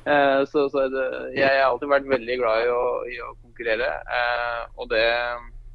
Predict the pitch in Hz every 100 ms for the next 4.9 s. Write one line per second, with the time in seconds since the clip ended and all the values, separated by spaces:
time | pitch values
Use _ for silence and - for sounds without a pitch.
0 | - - - - - - - - - -
1 | - 131 131 135 135 139 131 131 143 -
2 | 151 117 101 107 120 120 139 135 131 151
3 | 143 131 131 131 131 127 135 117 117 127
4 | 131 117 123 135 - - - - 135